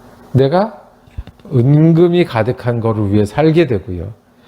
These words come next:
내 마필과 병거를 채우며 살게 되고요. 그래서 내가 옳다고 믿는 것을 찾아 살게 되더란 말씀입니다.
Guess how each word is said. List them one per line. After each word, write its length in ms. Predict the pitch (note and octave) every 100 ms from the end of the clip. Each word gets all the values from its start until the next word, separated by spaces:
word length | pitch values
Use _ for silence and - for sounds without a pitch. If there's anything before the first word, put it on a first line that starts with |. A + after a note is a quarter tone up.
| - - -
내 360 | A2+ C3+ E3 F3+
마필과 800 | C3 A#2 - - D3+ C#3 C#3+ C3+
병거를 520 | A2+ A2+ B2 D3 D#3+
채우며 460 | D#3 E3 D3 C#3+ C#3
살게 440 | - C#3+ D3 D#3
되고요. 560 | B2 G2 F#2+ A#2 G2+ G2 - - - - _
그래서 680 | - A2 G#2 - D3 E3+ - F#2+
내가 320 | A#2 G#2+ B2
옳다고 800 | A2 A2+ C3 C#3+ C#3+ - F3 E3
믿는 300 | C3+ A2 G#2+
것을 360 | G2+ G#2+ G2 F#2 _ - - _ _ _ _ _ _
찾아 280 | - C#3+ C#3+
살게 520 | - D#3+ D#3 D#3 C3+ - - _ -
되더란 500 | - E2+ G#2 A#2+ C3
말씀입니다. 800 | F#2+ E2+ - D#2+ - - -